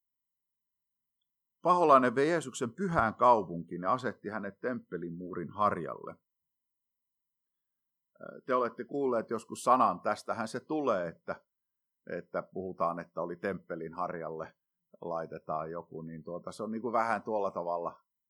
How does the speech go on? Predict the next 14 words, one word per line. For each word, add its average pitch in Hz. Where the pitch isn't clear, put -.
korotettu 101
tuonne 87
nyt 87
ylös 95
ja, 78
ja 80
tuota, 78
ihmisten 80
ihailtavaksi, 76
jonkinlaiseksi, 87
ää, -
tällaiseksi 80
epäjumalaksi 139
itse -